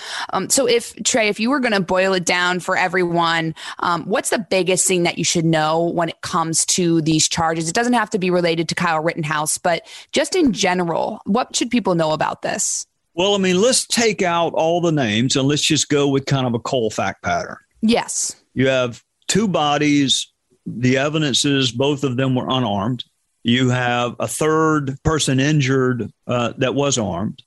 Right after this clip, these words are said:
Speaker 2: Y-, you're law enforcement. You're the prosecutor. I mean, do you make the decision on your own that this was the lawful exercise of self-defense and therefore charge no one?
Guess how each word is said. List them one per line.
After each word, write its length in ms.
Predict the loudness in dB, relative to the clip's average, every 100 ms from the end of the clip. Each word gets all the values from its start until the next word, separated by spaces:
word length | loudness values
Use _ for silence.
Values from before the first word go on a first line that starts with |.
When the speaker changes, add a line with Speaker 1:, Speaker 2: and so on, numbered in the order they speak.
| -6
Speaker 2:
Y-, 180 | -4 0
you're 500 | 2 2 2 2 0
law 220 | 0 0
enforcement. 640 | -2 0 0 0 0 0 0
You're 200 | 0 0
the 100 | -2
prosecutor. 1040 | -4 -2 -2 -2 0 2 2 2 2 0
I 40 | -4 _ -2
mean, 200 | -2 -2 -2
do 120 | 0
you 300 | 2 2 4
make 280 | 4 2 0
the 120 | 0
decision 600 | 0 0 2 2 0 0
on 240 | 2 2
your 240 | 2 2 0
own 540 | -2 0 2 2 0 -6 _ _ -4
that 260 | 0 0
this 260 | 2 0 0
was 260 | 0 0 0
the 120 | 0
lawful 400 | 0 0 0 0
exercise 500 | 0 -2 0 0 -2
of 100 | -2
self-defense 680 | -2 -2 -4 -2 0 0 0
and 120 | 0
therefore 340 | -2 0 0
charge 360 | 0 0 -2 0
no 160 | 0 2
one? 400 | 2 0 -2